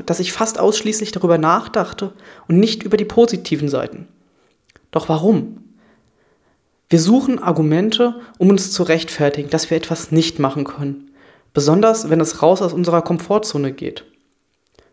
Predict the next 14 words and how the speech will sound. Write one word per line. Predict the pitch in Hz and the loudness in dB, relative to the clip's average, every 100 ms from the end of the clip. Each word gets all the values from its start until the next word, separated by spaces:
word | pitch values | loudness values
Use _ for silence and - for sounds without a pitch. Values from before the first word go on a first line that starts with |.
| _ | _
Doch | - 151 | -4 0
meist | 160 190 233 - | 0 0 -4 -2
sind | 165 | 0
diese | 180 185 | 0 0
negativen | 175 190 262 254 233 220 | 2 2 2 -2 -2 0
Gedanken | 220 190 156 151 - - _ _ _ | 0 0 -2 -4 -10 -18 _ _ _
im | - | 2
Nachhinein | 165 175 - 220 220 196 | 4 2 0 -4 -2 -2
gar | - | -2
nicht | 220 220 | -2 -2
so | 214 | -4
schlimm | 196 - 185 180 | -2 0 2 2
wie | |
erwartet. | 170 147 147 143 - | 0 2 0 -2 -10